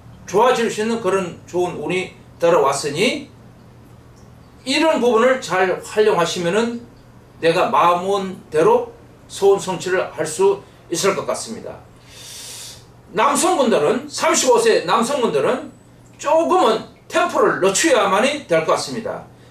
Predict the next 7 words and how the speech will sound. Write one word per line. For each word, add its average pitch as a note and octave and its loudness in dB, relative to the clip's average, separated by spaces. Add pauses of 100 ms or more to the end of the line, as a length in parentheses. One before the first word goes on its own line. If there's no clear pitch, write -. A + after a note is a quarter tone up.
(140)
그래야만이 B3+ 2 (320)
전화 G#3+ 2
위복이 F3+ -2
될 D3+ -2
것 E3+ -4
같고 D3 0 (380)
위기가 B3 0